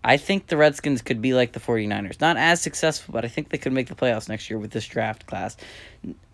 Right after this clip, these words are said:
Chase Young, Matthew Ioannidis, <sighs> Jonathan Allen, and Daron Payne will make a killer front four. And then you got in the linebacker group, uh, Montez Sweat,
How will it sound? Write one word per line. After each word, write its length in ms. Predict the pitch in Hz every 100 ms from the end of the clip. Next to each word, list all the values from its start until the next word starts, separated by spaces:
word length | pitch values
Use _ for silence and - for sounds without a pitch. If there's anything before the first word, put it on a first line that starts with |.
| _ - -
Chase 360 | - 233 247 196
Young, 300 | 196 190 185 - - - -
Matthew 320 | 156 175 175
Ioannidis, 680 | 170 139 143 180 185 170 - - _ _ - _ -
<sighs> 80 | - - - - - - - - _ _ _ _ 151
Jonathan 420 | - 185 190 202
Allen, 440 | 175 156 147 147 135 - - -
and 180 | 143 139
Daron 360 | 139 143 139
Payne 300 | 127 131 123
will 100 | 123
make 200 | 127 123
a 60 | 117
killer 400 | - 180 160 156
front 280 | - 147 -
four. 380 | - 127 123 - - - - -
And 140 | 127
then 80 | 131
you 120 | 131
got 200 | 120 120
in 100 | 120
the 100 | 110
linebacker 720 | 95 135 170 143 147 - 147
group, 260 | 127 143 135 - - - - -
uh, 160 | 104
Montez 560 | 110 143 143 - 151 131
Sweat, 460 | - - 156 151